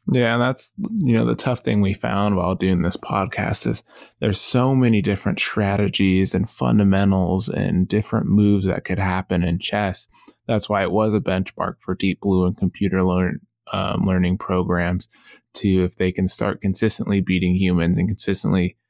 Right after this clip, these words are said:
competing with other computers, um, it shows that they have a really advanced thought process or, um, automated learning going on. And it's still very far for humans to, you know, figure out how to get to a perfect three thousand score, you know, essentially never lose.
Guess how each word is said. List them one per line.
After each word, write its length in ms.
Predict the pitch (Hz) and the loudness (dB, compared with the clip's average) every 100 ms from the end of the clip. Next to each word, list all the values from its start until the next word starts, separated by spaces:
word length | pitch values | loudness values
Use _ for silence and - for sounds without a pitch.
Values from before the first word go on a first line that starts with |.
| _ | _
competing 400 | 104 95 98 92 | -4 -2 2 2
with 140 | 90 | 2
other 200 | 87 98 | 2 0
computers, 680 | 80 - - 113 113 101 90 - _ _ - | 0 -6 -2 0 2 0 -4 -10 _ _ -6
um, 280 | - 87 87 | -2 0 0
it 140 | - | -2
shows 320 | - 117 117 | 0 2 4
that 140 | 104 78 | 2 0
they 120 | 95 | 0
have 180 | 95 98 | 0 0
a 80 | 92 | 2
really 240 | 92 92 | 4 2
advanced 640 | 87 85 87 80 - - _ - - | 2 0 -2 -2 -6 -8 _ -18 -8
thought 280 | - 95 - | -4 -4 -4
process 640 | - - - - - 95 - | -6 -4 -4 -4 -4 -4 -4
or, 320 | - - - _ _ - | -2 -4 -6 _ _ -6
um, 180 | 92 90 | -2 0
automated 520 | 95 95 92 92 90 | 0 2 2 2 2
learning 400 | 90 95 95 92 | 2 2 4 4
going 340 | 90 90 82 85 | 2 0 0 0
on. 400 | 113 65 92 - _ _ _ - | 0 0 -2 -4 _ _ _ -4
And 400 | 101 87 85 - | 0 2 0 -2
it's 460 | - 92 - 202 - - | -2 -4 -6 -10 -14 -10
still 380 | - - 123 110 | -6 0 2 2
very 300 | 104 107 101 | 2 2 2
far 260 | 104 104 | 0 -2
for 140 | 98 98 | -2 -2
humans 580 | 107 107 104 98 98 | 2 4 4 4 2
to, 160 | - 101 | -2 0
you 160 | 95 92 | 2 2
know, 180 | 92 | 2
figure 420 | 90 - 110 101 104 | 0 -2 0 2 0
out 100 | - | -2
how 200 | - 113 | -4 0
to 120 | 113 | 0
get 240 | 104 131 | 0 0
to 160 | - 123 | 0 0
a 60 | 95 | 0
perfect 520 | - 135 110 107 - - | -2 -2 -2 -4 -4 0
three 220 | 98 92 | 2 2
thousand 540 | - 92 95 87 90 | 0 -2 0 0 0
score, 420 | - - 98 95 | -2 -4 0 2
you 120 | 95 92 | 4 4
know, 140 | 95 | 2
essentially 480 | 90 - 101 104 95 | 0 0 0 2 2
never 320 | 92 92 92 | 2 2 2
lose. 640 | 87 90 104 92 90 - | 2 4 4 2 0 -4